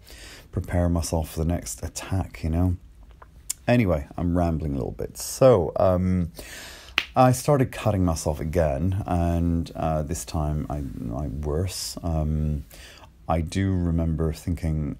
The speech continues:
that I wanted to die, and I tried to cut deeper and deeper, and, um,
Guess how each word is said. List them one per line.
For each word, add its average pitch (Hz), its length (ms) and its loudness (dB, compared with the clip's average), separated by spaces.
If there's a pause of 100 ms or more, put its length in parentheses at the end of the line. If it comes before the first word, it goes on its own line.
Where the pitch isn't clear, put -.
that - 200 -4
I - 60 -2
wanted 73 280 -2
to 78 100 -6
die, 73 580 -2
and 76 580 -2
I 71 140 -4
tried 73 380 -4
to - 40 -16
cut - 380 -10
deeper 76 360 -4
and 71 140 -2
deeper, 73 460 -4
and, 73 400 -6
um, 73 460 -4